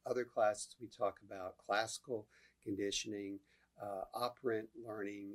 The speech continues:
and imitation. And, um, sometimes they've been, they've done experiments with children being taught something and then waiting a few days or a few weeks and then reintroducing that.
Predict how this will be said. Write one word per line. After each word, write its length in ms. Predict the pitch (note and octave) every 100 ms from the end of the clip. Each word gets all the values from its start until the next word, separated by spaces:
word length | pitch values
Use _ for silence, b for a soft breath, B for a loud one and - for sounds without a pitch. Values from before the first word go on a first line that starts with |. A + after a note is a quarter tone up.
| - G#2
and 480 | F2+ F#2 - A#2
imitation. 640 | A2 G2+ - G#2 F#2+ - - - b b b b b -
And, 420 | A#2+ A2+ A2 G#2 - b b -
um, 480 | A#2 G#2 F#2+ F#2 F#2+ - - _ - -
sometimes 880 | - F#3+ G#3+ E3+ C#3+ C3 A#2 - - - -
they've 240 | B2 A#2
been, 280 | B2+ A#2+ A2 - _ _ A#2+
they've 200 | A2+ A2
done 240 | A#2 A2
experiments 840 | G2+ - - A#2 A2+ A2 A2 - -
with 240 | A#2 A2 - b b b
children 460 | - C3+ B2+ B2 A#2
being 260 | A#2+ A2+ G2+
taught 400 | - E3+ - -
something 520 | G#2 F#2 - F#2 A2 - b b b _
and 200 | A#2+ A2+
then 340 | A#2+ A#2+ B2 G#2+
waiting 540 | A2+ A#2+ A#2+ A2+ A2 b b _
a 60 | -
few 260 | - A#2
days 520 | A2 G#2 G2+ G#2 G2+ F#2+
or 80 |
a 140 | F2+ -
few 180 | G#2+ G2
weeks 400 | G2 G2 - -
and 120 | G#2+
then 240 | A2+ A2 A2
reintroducing 1080 | A#2 A2+ A#2 B2 B2 - G#2 A#2+ C#3 - G2+
that. 280 | F#2+ F#2+